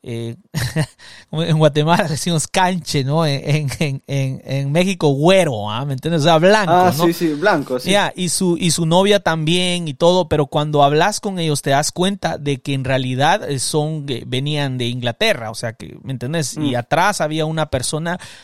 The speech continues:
Speaker 1: eh, afro-, yo pensé que eran afroamericanos y ya, ya medio platicando con la gente alrededor en mi, en, en mi sección, porque tienen pase de temporada también, me doy cuenta que lo que pasa que son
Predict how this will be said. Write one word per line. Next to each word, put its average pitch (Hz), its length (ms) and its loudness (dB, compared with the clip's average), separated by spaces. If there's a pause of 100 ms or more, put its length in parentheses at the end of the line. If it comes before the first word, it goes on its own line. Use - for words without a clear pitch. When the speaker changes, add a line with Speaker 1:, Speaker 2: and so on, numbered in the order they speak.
(140)
Speaker 1:
eh, 131 400 -2
afro-, 143 540 2
yo 165 240 0
pensé 185 320 0
que 185 100 -2
eran 180 220 -2
afroamericanos 160 960 -2
y 147 60 -8
ya, 143 220 2
ya 151 380 -4
medio 156 280 -2
platicando 139 640 -4
con 143 140 -8
la 123 100 -6
gente 147 240 -6
alrededor 135 640 0
en 139 120 -4
mi, 123 180 -6
en, 123 140 -4
en 123 240 -6
mi 120 140 -4
sección, 165 540 -2 (440)
porque 135 280 -4
tienen 151 440 -2 (160)
pase 160 260 0
de 151 120 0
temporada 143 560 -2
también, 156 300 -6
me 170 80 -6
doy 147 160 -6
cuenta 160 320 -4
que 117 360 -10
lo 131 160 -6
que 131 120 -8
pasa 139 320 -2
que 139 160 -4
son 143 460 0